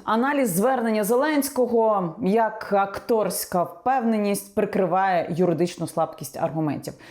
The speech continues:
Ну а ще як ганебні аргументи для цього закону знайшов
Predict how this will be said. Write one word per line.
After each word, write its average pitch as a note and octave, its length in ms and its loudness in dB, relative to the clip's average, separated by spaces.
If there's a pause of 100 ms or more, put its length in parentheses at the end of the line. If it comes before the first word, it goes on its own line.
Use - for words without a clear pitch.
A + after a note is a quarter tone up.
Ну A#3+ 120 0
а C#4+ 80 0
ще D#4+ 200 0
як B3 280 0
ганебні A3 640 0
аргументи G3+ 920 0 (260)
для F#3+ 180 2
цього G#3 300 0
закону F#3+ 580 0 (240)
знайшов G#3+ 560 0